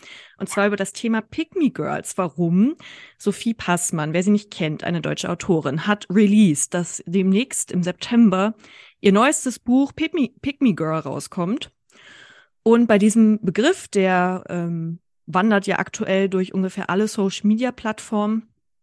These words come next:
Ich fand es sehr interessant, was sie zu dem Begriff gesagt hat. Sie möchte nämlich nicht in ihrem Buch über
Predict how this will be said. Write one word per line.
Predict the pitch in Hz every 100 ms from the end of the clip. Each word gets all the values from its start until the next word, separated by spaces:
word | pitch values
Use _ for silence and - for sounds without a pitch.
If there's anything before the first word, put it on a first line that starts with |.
| _ _ _
Ich | 247
fand | 220 214
es | 220
sehr | 214
interessant, | 202 196 196 190 208
was | 196
sie | 214
zu | 202 196
dem | 190
Begriff | 180 - - 226 -
gesagt | 175 190 214
hat. | 190 165
Sie | 190
möchte | 196 - 214
nämlich | 196 185
nicht | 220 277 - - - - - - _
in | 269 254
ihrem | 233 220
Buch | 214 247 262 - -
über | 226 208 214 196